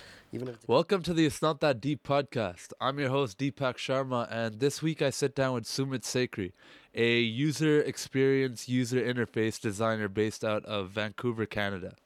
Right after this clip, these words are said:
Speaker 2: Sumit has experience working for various technology companies such as Apple and Shopify, and has been immersed in the technology space, uh, his entire working career.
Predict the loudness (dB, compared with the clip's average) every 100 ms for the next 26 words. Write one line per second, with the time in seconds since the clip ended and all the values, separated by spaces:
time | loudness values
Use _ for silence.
0 | -6 2 2 4 4 2 0 -2 4 4
1 | 4 2 0 0 -2 -2 -2 2 4 6
2 | 4 0 -6 -2 0 0 -2 -2 -4 -4
3 | -4 -4 -2 -4 -4 0 0 0 -2 -2
4 | -4 -6 -2 0 0 -4 -2 0 0 -4
5 | -10 -2 0 0 0 -2 -2 0 2 2
6 | 0 -6 -4 -4 0 -2 0 0 0 -2
7 | -2 -2 -4 -6 0 0 0 -4 -8 -6
8 | -4 -4 -4 -6 -4 0 0 0 -4 -6
9 | -4 2 4 4